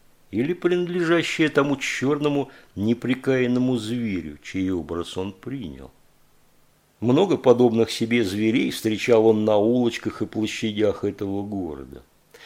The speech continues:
Они отличались друг от друга окраской и размером, голосом и повадками. Но спустя некоторое время сто сороковой понял, что есть нечто главное, что разделяет этих зверей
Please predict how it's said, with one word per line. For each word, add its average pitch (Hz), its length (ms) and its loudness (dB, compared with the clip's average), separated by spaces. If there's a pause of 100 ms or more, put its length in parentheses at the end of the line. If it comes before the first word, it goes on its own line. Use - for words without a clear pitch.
(160)
Они 113 220 0
отличались 175 600 2
друг 120 220 2
от 117 240 4
друга 104 400 2
окраской 98 600 -4
и 95 40 0
размером, 92 640 -2 (220)
голосом 107 680 -2 (160)
и 104 80 -10
повадками. 90 800 -6 (240)
Но 117 120 0
спустя 139 400 0
некоторое 110 540 0
время 127 380 -6 (220)
сто - 220 -2
сороковой 175 580 2
понял, 131 460 -2
что - 220 -8
есть 95 340 -6
нечто 113 280 -6
главное, 107 540 2
что 101 200 -6
разделяет 98 640 -2
этих 92 280 -4
зверей 95 540 -2